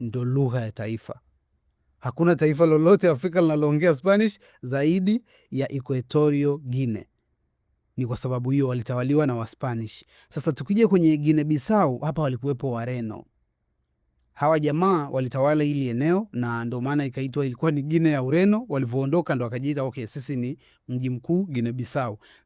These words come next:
Then Wafaransa hivyo hivyo kwenye hii jamhuri ya Guinea sasa na wenyewe waliishika hivyo. So,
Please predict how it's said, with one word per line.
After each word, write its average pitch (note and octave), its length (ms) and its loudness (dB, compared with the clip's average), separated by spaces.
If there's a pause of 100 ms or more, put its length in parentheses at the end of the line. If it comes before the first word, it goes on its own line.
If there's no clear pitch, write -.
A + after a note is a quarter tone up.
Then F3 400 4
Wafaransa D#3+ 540 2
hivyo D#3 180 2
hivyo C#3 240 0
kwenye C3+ 220 -2
hii D3+ 140 2
jamhuri C#3+ 540 2
ya C3 100 -2
Guinea E3 340 4
sasa C#3+ 360 -2 (380)
na B2 100 -4
wenyewe D3 480 2
waliishika B2 580 -2
hivyo. A#2 220 -4
So, D3+ 260 0